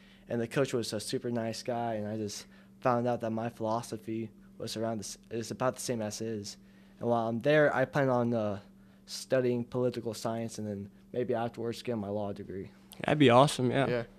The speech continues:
Speaker 3: So how did you, uh, how did you end up choosing political science? Is that something that's always fascinated you?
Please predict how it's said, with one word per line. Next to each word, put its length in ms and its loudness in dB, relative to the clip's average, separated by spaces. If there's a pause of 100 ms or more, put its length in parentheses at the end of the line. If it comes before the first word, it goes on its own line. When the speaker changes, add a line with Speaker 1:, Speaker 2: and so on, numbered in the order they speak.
(340)
Speaker 3:
So 220 8
how 160 12
did 180 8
you, 280 10
uh, 380 12 (100)
how 180 10
did 240 6
you 380 2 (140)
end 200 8
up 160 8
choosing 460 6
political 440 2
science? 640 0 (100)
Is 140 -6
that 160 2
something 200 4
that's 160 2
always 220 6
fascinated 580 4
you? 200 4